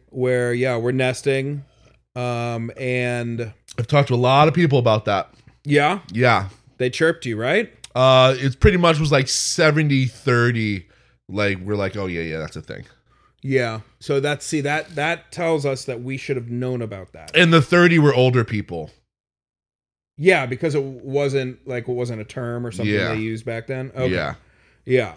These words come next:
Speaker 1: So we're talking about, you know, when it gets down to game day and getting there, what she wants, like, you know, set up. And I brought up, like,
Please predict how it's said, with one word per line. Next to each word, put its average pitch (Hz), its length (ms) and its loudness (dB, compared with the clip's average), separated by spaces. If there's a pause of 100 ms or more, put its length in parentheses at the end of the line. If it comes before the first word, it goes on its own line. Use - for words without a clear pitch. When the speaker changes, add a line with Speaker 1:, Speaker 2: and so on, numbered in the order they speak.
Speaker 1:
So 151 600 0 (880)
we're 135 120 0
talking 175 400 -2
about, 151 440 0
you 143 80 -4
know, 139 140 -2
when 139 140 -2
it 127 80 -8
gets 147 180 -2
down 139 220 -2
to 120 60 -4
game 147 380 0
day 139 460 2
and 110 140 -8
getting 135 340 -2
there, 127 300 -2
what 120 140 -6
she - 120 -10
wants, 120 340 -6
like, 113 240 -10
you 123 60 -8
know, 110 120 -8
set 110 320 -10
up. 196 540 -4
And 131 220 -4
I 123 80 -4
brought 135 380 -2
up, 135 340 -2
like, 127 400 0